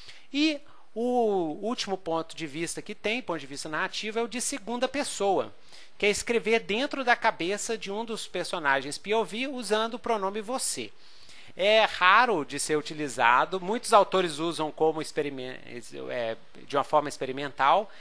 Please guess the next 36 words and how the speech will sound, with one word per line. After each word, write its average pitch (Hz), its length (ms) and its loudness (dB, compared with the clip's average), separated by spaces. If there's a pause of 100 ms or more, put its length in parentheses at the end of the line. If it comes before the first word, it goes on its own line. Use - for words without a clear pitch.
(240)
mas 185 160 8
pra 214 160 2
segunda 220 320 2
pessoa, 196 220 2
porque 214 180 -2
segunda 220 260 0
pessoa 208 280 0
fica - 140 -4
muito 214 180 -4
estranho, 135 420 0
você 160 240 0
escreve, 190 600 2 (540)
é, 156 400 2 (180)
e-, 185 300 2
esse 202 180 2
é 220 40 4
um 214 100 -2
tipo 190 320 -6
de 175 80 -8
ponto 160 320 -6
de 143 140 -10
vista 147 360 -8
usado 143 460 0
naqueles 131 500 -4
livros 127 480 -8
de 123 320 -8
Escolha 165 440 0
Sua - 160 -4
Aventura, 147 580 -2
não 120 80 -10
sei 147 180 -4
se 139 120 -8
vocês 127 340 -8
já 120 160 -2
julgaram, 135 560 2
né? 147 220 -4